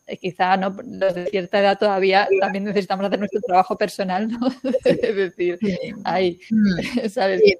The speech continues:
Speaker 1: Que no
Speaker 2: es lo
Speaker 1: tienes
Speaker 2: que
Speaker 1: por qué.
Speaker 2: Mm.
Speaker 1: Mm.
Speaker 2: Lo que pones en
Speaker 1: Yo me
Speaker 2: juego,
Speaker 1: acuerdo
Speaker 2: sí.
Speaker 1: que hice, hice una vez una entrada del blog que, que era como mi salida del armario y era como, "No soy bilingüe, ¿y qué?".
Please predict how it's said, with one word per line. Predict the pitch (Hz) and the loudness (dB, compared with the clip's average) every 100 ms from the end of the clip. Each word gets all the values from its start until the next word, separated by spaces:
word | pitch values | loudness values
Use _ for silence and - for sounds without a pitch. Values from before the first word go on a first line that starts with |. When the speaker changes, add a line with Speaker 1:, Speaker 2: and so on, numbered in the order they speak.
| 196 | 2
Speaker 1:
Que | 214 | 4
no | |
Speaker 2:
es | 220 | 6
lo | 185 | 4
Speaker 1:
tienes | 190 | 0
Speaker 2:
que | - | -4
Speaker 1:
por | - - - | -4 -4 -2
qué. | - - - 480 - - | -2 -2 -2 -4 -4 -2
Speaker 2:
Mm. | 202 190 165 - - _ | 2 4 2 -6 -16 _
Speaker 1:
Mm. | 202 185 175 | -12 -8 -2
Speaker 2:
Lo | 208 | 0
que | 202 | 2
pones | 185 185 185 | 0 -2 -2
en | 185 185 | 0 0
Speaker 1:
Yo | |
me | 180 | 2
Speaker 2:
juego, | 170 208 | 2 4
Speaker 1:
acuerdo | 208 | 2
Speaker 2:
sí. | 196 190 - _ _ _ _ _ _ | 0 -4 -4 _ _ _ _ _ _
Speaker 1:
que | 233 | -8
hice, | 208 233 - | -2 -2 0
hice | - - 214 | -2 0 -2
una | 208 | 0
vez | 202 202 | -2 -2
una | 208 196 | -2 -2
entrada | 185 196 196 | 0 0 0
del | 190 | 0
blog | 202 202 208 | 0 0 -2
que, | - 190 - - | -2 -2 -4 -4
que | 180 | -2
era | 180 185 | -2 -2
como | 196 190 | -4 -4
mi | 180 | -4
salida | 175 175 165 180 | -4 -4 0 0
del | 202 | 2
armario | 185 160 185 208 196 | -2 -4 -4 -2 -2
y | 170 | -2
era | 170 180 | 0 -2
como, | 233 185 170 165 | -2 -4 -4 -4
"No | 185 240 | -2 -2
soy | - 269 | -2 -4
bilingüe, | 240 208 190 175 190 - | -4 -6 -6 -6 -6 -8
¿y | - - | -12 -10
qué?". | - 247 185 | -2 -2 -2